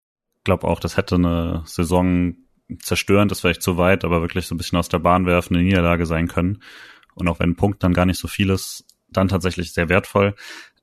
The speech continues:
Ähm, also, ja, Lambert räumt einmal noch Minge so richtig böse ab. Das wär fast schon vor dem zwei drei noch das, äh,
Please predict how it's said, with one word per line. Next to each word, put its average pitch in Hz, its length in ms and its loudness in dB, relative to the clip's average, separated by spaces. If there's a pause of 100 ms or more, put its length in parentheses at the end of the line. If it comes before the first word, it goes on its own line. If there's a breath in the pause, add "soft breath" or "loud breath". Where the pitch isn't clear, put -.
(100)
Ähm, 87 680 2 (260)
also, 87 180 -4 (300)
ja, 80 300 -8 (520)
Lambert 90 580 2
räumt 90 160 0
einmal 92 160 4
noch 87 180 2
Minge 98 280 2
so 87 100 -2
richtig - 400 -8
böse 98 380 2
ab. - 180 -2
Das - 220 -8
wär 85 100 2
fast - 240 -4
schon 82 160 -4
vor - 160 -2
dem 98 140 0
zwei 90 160 -2
drei 90 260 0
noch 92 140 -4
das, - 360 -12
äh, 85 420 -4